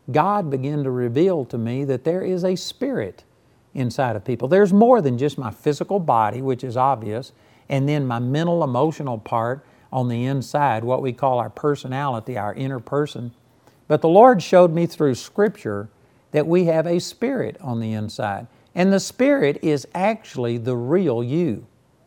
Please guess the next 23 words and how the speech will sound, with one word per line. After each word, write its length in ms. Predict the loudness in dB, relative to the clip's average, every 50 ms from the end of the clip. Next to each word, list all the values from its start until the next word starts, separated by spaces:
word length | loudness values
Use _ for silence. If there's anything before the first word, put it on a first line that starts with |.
| _ _ _
It 120 | -2 -2 0
says 300 | 2 2 2 2 2 -2
in 100 | -4 -2
James 380 | -2 0 0 0 0 0 -2 -2
chapter 380 | -2 0 0 0 -2 -6 -16
two, 300 | -4 -2 0 0 0 -2
verse 280 | -2 -2 -2 -2 -2 -6
twenty-six, 680 | -8 -8 -6 -6 -6 -6 -8 -6 -6 -6 -6 -6 -4
"As 180 | -4 -4 -4 -4
the 100 | -6 -8
body 480 | -2 2 2 4 4 4 2 2 -2 -2
without 520 | -2 -4 -2 0 0 2 2 2 0 -2
the 100 | -8 -8
spirit 640 | -8 -8 -14 -6 _ 0 0 2 2 0 -2 -4 -6
is 260 | -6 -6 -6 -6 -8
dead, 520 | -4 0 2 2 2 2 -2 -6 -8 -10 -16 _ _ _ _ _ _ _ _
so 260 | -2 0 2 2 2
faith 440 | 0 2 4 4 4 4 2 0 -4
without 360 | -4 2 4 4 4 4 2
works 540 | 2 4 4 6 4 4 0 -4 -14 -12 -10
is 140 | -10 -8 -6
dead 320 | -4 -4 -2 -2 -2 0
also." 580 | 0 0 0 0 -2 -6 -6 -6 -6 -6 -12